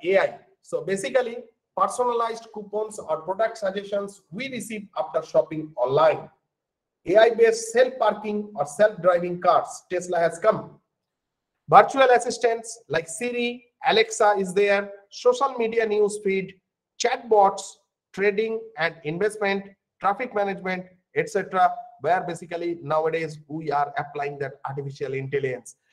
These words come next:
And we hope in the near future, we are going to utilize in every places. So role of the artificial intelligence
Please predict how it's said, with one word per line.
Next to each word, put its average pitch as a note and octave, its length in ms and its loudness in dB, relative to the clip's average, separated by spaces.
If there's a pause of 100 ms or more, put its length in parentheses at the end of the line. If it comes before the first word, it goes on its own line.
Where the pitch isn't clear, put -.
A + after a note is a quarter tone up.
(140)
And C3+ 240 0
we D3+ 280 -2
hope - 440 4
in D#3 100 -6
the D#3 100 -6
near A3+ 320 0
future, G#3+ 440 4 (260)
we D#3+ 140 -4
are F3 120 0
going E3+ 280 -6
to E3 140 -10
utilize D3+ 560 -2 (220)
in C3+ 120 -14 (140)
every D#3 300 0
places. A#2+ 600 -10 (800)
So A#3+ 240 10
role C#4 280 8
of C#4+ 100 6
the C4+ 80 4
artificial B3+ 480 0
intelligence A#3+ 760 -2